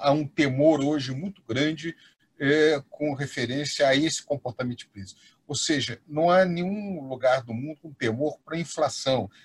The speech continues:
Você só tem hoje inflação no mundo e lo-, em países que têm problemas de crise cambial grave, Venezuela, Argentina também com pressões de crise cambial grave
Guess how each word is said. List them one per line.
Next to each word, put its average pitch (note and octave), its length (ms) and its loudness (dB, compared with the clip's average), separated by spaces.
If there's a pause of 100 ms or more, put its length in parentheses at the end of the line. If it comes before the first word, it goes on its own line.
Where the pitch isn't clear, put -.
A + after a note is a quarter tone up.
Você - 160 -6
só C#3 200 0
tem E3 260 0
hoje C3 300 -2
inflação A2 640 -6 (280)
no D3 180 0
mundo D#3+ 420 0
e C#3 40 0
lo-, C#3 200 2 (100)
em C3+ 160 -2
países C3+ 520 0
que - 100 -20
têm C#3+ 160 -2
problemas B2+ 540 -4
de C3 100 -8
crise A#2+ 320 -8
cambial B2 460 0
grave, C3+ 420 6 (100)
Venezuela, A2+ 800 -4 (300)
Argentina G#2+ 760 -2
também G#2 420 -6
com - 220 -18
pressões G#2 680 -8 (380)
de A2 200 -8
crise G#2+ 400 -6
cambial A2 460 0
grave A#2 720 0